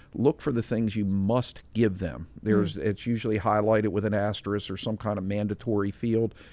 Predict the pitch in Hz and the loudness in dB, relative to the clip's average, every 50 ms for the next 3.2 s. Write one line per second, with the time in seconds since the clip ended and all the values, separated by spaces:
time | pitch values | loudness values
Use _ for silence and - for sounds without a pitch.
0 | - - - - 90 123 156 170 165 151 143 147 143 135 127 - 113 104 131 143 | -16 -10 -6 -4 0 2 2 2 2 2 2 2 2 0 0 -2 0 2 4 4
1 | 127 107 107 104 107 101 104 107 113 117 107 110 98 117 113 117 110 107 98 98 | 4 4 2 0 0 0 2 2 2 2 2 0 0 0 0 0 0 0 0 -2
2 | 104 120 123 107 95 98 95 - 110 117 113 - 131 127 107 107 - - - - | -2 0 0 0 -2 -2 -2 -2 -4 -4 -2 0 0 0 0 0 -4 -6 -6 -4
3 | - - - | -2 -2 -4